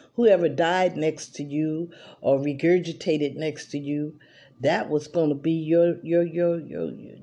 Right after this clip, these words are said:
that was gonna be your situation for the whole voyage. And once you got here,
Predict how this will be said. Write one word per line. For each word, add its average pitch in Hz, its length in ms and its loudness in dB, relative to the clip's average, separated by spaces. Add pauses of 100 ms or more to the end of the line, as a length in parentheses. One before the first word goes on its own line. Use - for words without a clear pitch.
that 175 160 -2
was 185 180 -2
gonna 185 220 0
be 180 140 -2
your 190 220 0
situation 185 840 -4
for 156 180 -12
the 156 100 -4
whole 175 240 0
voyage. 175 600 -4 (1080)
And 170 200 4
once 190 260 2
you 226 100 -2
got 180 260 0
here, 190 480 2